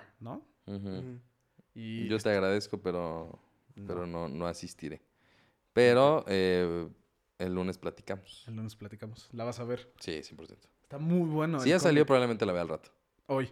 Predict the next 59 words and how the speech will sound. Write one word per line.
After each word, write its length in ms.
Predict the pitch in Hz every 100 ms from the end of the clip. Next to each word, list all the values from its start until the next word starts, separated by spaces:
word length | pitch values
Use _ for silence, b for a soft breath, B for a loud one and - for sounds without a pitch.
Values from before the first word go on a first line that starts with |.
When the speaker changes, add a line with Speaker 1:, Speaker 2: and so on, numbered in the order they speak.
| -
Speaker 1:
<laughs> 460 | - - _ _
Es 100 | 185
Speaker 2:
Sí. 60 | 185
Speaker 1:
que 40 | 208
sí 180 | - 202
vale 240 | 202 202
la 160 | 165 -
pena. 320 | 165 123 - B B -
Todos 360 | 214 214 214 170
vean 420 | 196 190 185 190
The 80 | 175
Long 180 | 165 175
Halloween. 580 | 170 170 151 151 151 -
Speaker 2:
Y, 300 | 120 113 113
y 80 | 110
si 120 | 113
no 120 | 135
quieren 240 | 139 143 101
leer, 320 | 98 120 - 98
que 120 | 107
no 160 | 101 110
lo 120 | 113
quieren 240 | 110 104 95
ver, 340 | 107 143 - -
lean 440 | 92 98 110 101
el 120 | 82 -
cómic 160 | 95
Speaker 1:
Lean 180 | 190 247
Speaker 2:
de 60 | 233
Speaker 1:
el 20 |
Speaker 2:
Long 20 | -
Speaker 1:
cómic. 220 | 269 202
Speaker 2:
Halloween. 140 | 175
Speaker 1:
El 60 | 180
cómic 160 | 254 320
Speaker 2:
Está 100 | -
Speaker 1:
te 60 |
lo 60 | 185
Speaker 2:
de 60 | 196
no 60 |
Speaker 1:
echas, 140 | 226 -
Speaker 2:
mames. 340 | - 64 -
Speaker 1:
yo 200 | 180 220
creo 120 | 247
que 80 | 247
te 120 | -
lo 60 | 156
echas 220 | 170 175
más 140 | 165 160
rápido 540 | 160 160 185 320 - _ _ _ _ _ _ _ _ _ -
y 120 | 151
es 680 | 165 165 - - - - _
más 420 | 202 175 185 196 -
fácil 460 | - 175 175 175
de 80 | 151
entender 540 | 131 135 131 135 151
que 120 | - 139
la 160 | 113
película, 460 | 113 117 143 240